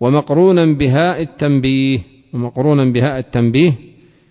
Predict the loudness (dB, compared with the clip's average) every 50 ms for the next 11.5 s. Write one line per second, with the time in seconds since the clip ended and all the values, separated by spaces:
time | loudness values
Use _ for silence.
0 | _ _ _ _ _ _ _ _ _ -8 -6 -4 -2 -2 -2 -2 -2 -2 0 -2
1 | -2 -4 -6 -8 -8 -4 -4 -2 -2 0 0 0 0 -2 -2 -4 -4 -4 -4 -2
2 | -2 -2 0 -2 -2 -4 -4 -6 -6 -6 -4 -4 -6 -6 -6 -6 -8 -6 -6 -4
3 | -4 -4 -6 -6 -6 -6 -6 -6 -6 -6 -6 -6 -8 -8 -12 -20 _ _ _ _
4 | _ _ _ _ _ -12 -10 -8 -6 -6 -6 -6 -6 -6 -6 -6 -8 -8 -8 -8
5 | -8 -8 -8 -10 -10 -14 _ _ _ _ -10 -8 -6 -4 -4 -4 -4 -4 -6 -6
6 | -8 -8 -8 -10 -8 -6 -6 -8 -8 -8 -8 -8 -6 -6 -6 -6 -6 -8 -10 -14
7 | -20 -20 -20 -20 -20 -20 -20 -20 _ _ _ _ _ _ _ _ _ _ _ _
8 | _ -4 0 2 2 4 4 2 2 2 2 0 0 -2 -4 -6 -10 -16 -20 -20
9 | -20 _ _ _ _ _ _ -20 _ _ _ _ _ _ _ _ _ _ _ _
10 | _ _ -14 -8 -4 -2 -2 0 0 0 0 0 -2 -2 -2 -4 -4 -4 -4 -4
11 | -2 -2 0 0 0 0 -2 -2 -4 -6